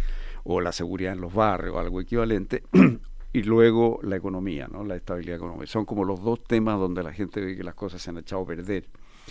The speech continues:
Y se pregunta, hay una pregunta ahí un poco,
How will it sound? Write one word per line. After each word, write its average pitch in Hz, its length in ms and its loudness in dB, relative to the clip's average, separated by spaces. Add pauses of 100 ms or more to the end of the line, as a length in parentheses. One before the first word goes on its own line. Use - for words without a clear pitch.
(640)
Y 104 460 2
se - 160 4
pregunta, 120 800 6 (600)
hay 131 240 2
una 123 140 2
pregunta 107 380 2
ahí 101 100 4
un 107 100 4
poco, 104 640 4